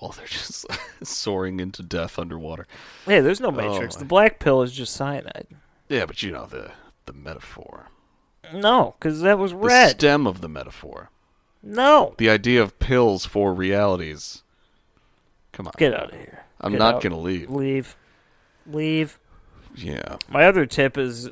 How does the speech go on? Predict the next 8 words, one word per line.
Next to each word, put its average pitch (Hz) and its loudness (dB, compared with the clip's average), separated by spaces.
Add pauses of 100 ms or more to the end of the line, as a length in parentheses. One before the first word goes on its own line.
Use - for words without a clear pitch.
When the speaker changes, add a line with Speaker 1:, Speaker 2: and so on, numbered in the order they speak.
(140)
Speaker 2:
don't 170 0
listen 175 -2
to 139 -4
a 127 -2
thing 156 -6
Jake 123 -6
says. - -12 (200)
Speaker 1:
Yeah. 58 -16